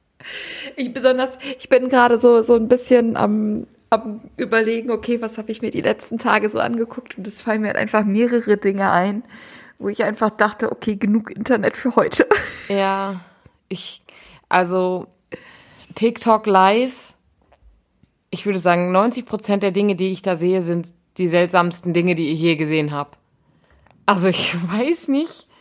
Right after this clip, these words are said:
Speaker 2: warum mein Algorithmus
Speaker 1: Das verstehe ich auch einfach nicht.
Speaker 2: Ja, und das ist also eine Sache, die mir sofort eingefallen ist. Ähm, ich mein, also ich, mein Algorithmus erkennt, dass ich so A-S-M-R-Sachen gut finde.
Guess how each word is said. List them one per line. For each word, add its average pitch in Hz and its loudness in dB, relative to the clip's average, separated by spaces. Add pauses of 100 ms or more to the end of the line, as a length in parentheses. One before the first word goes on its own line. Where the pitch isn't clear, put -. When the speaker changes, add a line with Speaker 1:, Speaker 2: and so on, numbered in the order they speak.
(400)
Speaker 2:
warum 220 2
mein 240 2
Algorithmus 220 0
Speaker 1:
Das 208 -4
verstehe - -6
ich - -4
auch 226 -2
einfach 180 -4
nicht. 175 -4 (440)
Speaker 2:
Ja, 254 2
und 208 0
das 202 0
ist - -12
also 196 0 (240)
eine 220 2
Sache, 220 -2
die 190 -2
mir 202 4
sofort 214 0
eingefallen 233 0
ist. 262 -4 (1300)
Ähm, 190 2 (960)
ich 170 -4
mein, 180 2
also 175 0
ich, 165 -8
mein 165 -2
Algorithmus 180 0
erkennt, 196 0
dass 180 -4
ich 180 -6
so 170 0
A-S-M-R-Sachen 180 0
gut 226 -6
finde. 247 -2